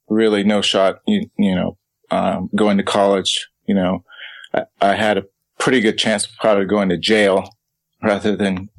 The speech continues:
you know, doing what I've done. But my, uh, mother remarried, and her husband, my stepdad, they took me and my brother out of the deep South and, um, shipped us to, uh, Davis, California,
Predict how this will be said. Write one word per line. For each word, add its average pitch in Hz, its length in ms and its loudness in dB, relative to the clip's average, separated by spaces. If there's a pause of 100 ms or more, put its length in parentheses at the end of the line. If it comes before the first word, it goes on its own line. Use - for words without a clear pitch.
(120)
you 101 80 -4
know, 92 140 -2
doing 104 340 2
what 95 140 2
I've 90 200 -2
done. 101 360 0 (640)
But 120 280 2
my, 120 280 2 (500)
uh, 107 220 2
mother 120 360 2
remarried, 110 540 2
and 104 320 -2
her 107 640 0 (160)
husband, 104 720 -2 (160)
my 101 140 0
stepdad, 98 640 -2 (720)
they 98 240 0
took - 320 -4
me 113 120 2
and 104 120 0
my 98 160 0 (120)
brother 110 440 2
out 101 200 2
of 95 120 -2
the 95 80 -2
deep 92 260 -2
South 95 400 0 (140)
and, 95 340 0
um, - 340 -4 (240)
shipped - 360 -2
us - 160 -2
to, 98 480 -2
uh, 95 100 0
Davis, 110 400 0
California, 101 760 0